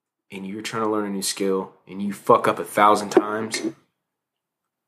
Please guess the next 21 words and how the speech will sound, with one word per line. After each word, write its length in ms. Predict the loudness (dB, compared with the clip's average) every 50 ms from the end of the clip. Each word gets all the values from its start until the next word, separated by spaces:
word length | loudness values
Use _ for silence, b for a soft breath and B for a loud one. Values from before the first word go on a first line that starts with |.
| _
that 180 | -20 -20 -18 -10
thousand 360 | -6 -4 -4 -2 -2 -4 -4
and 180 | -6 -12 -10 -4
one 220 | 0 4 4 4 4
time, 320 | 4 4 4 4 4 2
bro, 380 | 0 0 0 2 2 0 -2 -4 -12 _ _ _ _ _ _ _ _ _ _ _ _ _ _ _ _ _ _ _ _ _ _ _ _ _ _ -14
I 80 | -4 0
bet 240 | 2 2 4 2 2
you're 120 | 0 -2
gonna 140 | -6 -4 -2
get 140 | 2 2 2
it. 100 | 0 -2 -8 _ _
And 680 | 0 0 0 -2 -16 _ -20 -20 _ _ _ -2 2 2
it's 120 | 4 4
gonna 200 | 2 -2 -2 -2
look 280 | 0 -2 -2 -2 -2 2
fucking 440 | 4 4 4 4 0 -4 -4 -6 -2
good, 260 | 0 2 2 2 2
whatever 340 | -2 -4 -4 -2 -2 -2 -2
it 80 | -2
is. 260 | 0 -2 -2 -2 -6